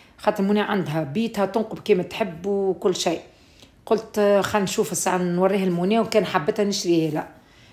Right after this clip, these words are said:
حسيت هي مش غالية حتى طرف، والله حتى فكرت حتى باش نروح بها، وخفيفة نروح بهم لتونس. نعرف عزيزة ونعرف ال-،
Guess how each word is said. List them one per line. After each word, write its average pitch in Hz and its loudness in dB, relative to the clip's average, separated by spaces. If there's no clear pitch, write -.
حسيت 180 -2
هي 233 6
مش 226 4
غالية 220 6
حتى 247 0
طرف، 180 0
والله 214 6
حتى 233 0
فكرت 226 -4
حتى 233 -4
باش 202 -4
نروح 208 2
بها، 208 4
وخفيفة 285 4
نروح 214 2
بهم 233 2
لتونس. 220 0
نعرف 262 2
عزيزة 208 8
ونعرف 208 2
ال-، 202 2